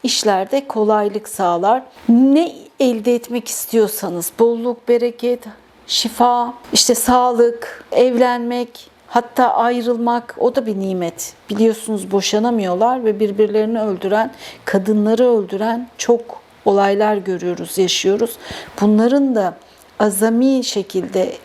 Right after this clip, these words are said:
düzgün bir süreçten geçmesi için bunlar da önemli. Bunlar da hakikaten istenebilir şeyler.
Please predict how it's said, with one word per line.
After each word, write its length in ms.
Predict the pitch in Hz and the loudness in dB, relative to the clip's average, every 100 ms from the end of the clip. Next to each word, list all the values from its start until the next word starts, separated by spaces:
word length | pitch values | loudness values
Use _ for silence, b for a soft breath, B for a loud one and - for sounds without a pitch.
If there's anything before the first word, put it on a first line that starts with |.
| - 196 | -2 2
düzgün 720 | 214 208 196 208 269 262 233 - - _ _ - - | 4 4 2 2 2 2 -2 -10 -20 _ _ -20 -8
bir 200 | 190 208 | 2 2
süreçten 840 | - - 190 202 202 - 226 233 | 2 -10 0 0 0 -2 -2 0
geçmesi 580 | 208 190 - 190 185 190 | -2 -2 -4 -6 -4 -2
için 340 | 190 - 262 262 B B B 196 | -2 0 -2 -2 B B B 0
bunlar 400 | 202 233 277 277 | 4 4 2 2
da 140 | 208 | 0
önemli. 480 | 190 180 175 220 214 | -2 -8 -8 -8 -8
Bunlar 420 | 208 196 220 233 233 | -6 -2 0 0 0
da 220 | 202 180 - | -2 -2 -14
hakikaten 640 | 202 - 233 240 226 202 | -14 -12 -4 -2 -2 -4
istenebilir 720 | - 185 - 208 202 185 190 | -4 -8 -2 0 0 0 0
şeyler. 580 | 196 - 202 190 220 247 | 0 -2 -2 2 2 2